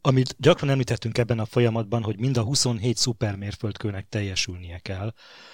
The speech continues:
az a helyreállítási alap kifizetéseire igaz ezek szerint, hiszen, mint mondod, hogyha az igazságszolgáltatás reformjára vonatkozó feltételek teljesülnek, akkor a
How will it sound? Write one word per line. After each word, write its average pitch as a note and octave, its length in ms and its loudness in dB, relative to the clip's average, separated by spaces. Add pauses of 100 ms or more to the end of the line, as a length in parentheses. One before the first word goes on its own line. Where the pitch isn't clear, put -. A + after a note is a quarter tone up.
(180)
az A#2+ 480 2
a A2+ 300 2
helyreállítási G#2+ 720 2
alap F#2+ 200 -6
kifizetéseire G2+ 840 -4
igaz G2 300 -6
ezek G#2+ 240 -4
szerint, A#2 340 0 (320)
hiszen, C3 240 4
mint B2 120 0
mondod, C3+ 220 4
hogyha A#2+ 300 4 (280)
az A#2 140 -2
igazságszolgáltatás A#2+ 1000 4
reformjára A#2+ 500 4
vonatkozó A2 440 0
feltételek A2 540 0
teljesülnek, A#2 520 0
akkor A#2 240 0
a A2+ 100 4